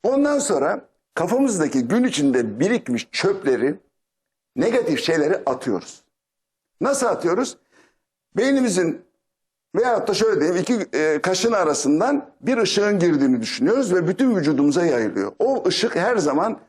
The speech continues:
vücudumuza, üç dört dakika bunu hayal ediyoruz. Bunu hayal edemeyen şunu da hayal edebilir. Mesela bir şelalenin altında bir yıkanıyor gibi düşünsün.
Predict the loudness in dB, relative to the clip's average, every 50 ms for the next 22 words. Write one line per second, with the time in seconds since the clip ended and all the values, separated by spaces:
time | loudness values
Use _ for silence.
0 | _ _ -4 -2 0 0 0 0 0 0 0 0 0 0 0 0 0 0 0 0
1 | 0 -2 0 0 -2 0 0 0 0 2 2 0 0 0 0 -2 -4 -6 -6 -10
2 | -10 -12 -20 _ _ _ _ _ _ -4 0 2 2 2 2 2 2 2 2 0
3 | 0 0 0 0 0 0 0 0 0 2 2 2 2 2 2 2 2 2 2 0
4 | 0 0 0 0 0 0 0 0 0 0 0 0 0 0 2 2 2 2 0 0
5 | 0 0 0 0 0 0 0 0 2 2 2 2 0 -2 -4 -8 -14 _ _ _
6 | _ _ _ _ -8 -2 -2 0 0 0 0 0 0 0 0 2 2 2 2 2
7 | 0 0 0 -2 -2 -4 -6 -8 -10 -10 -10 -14 -14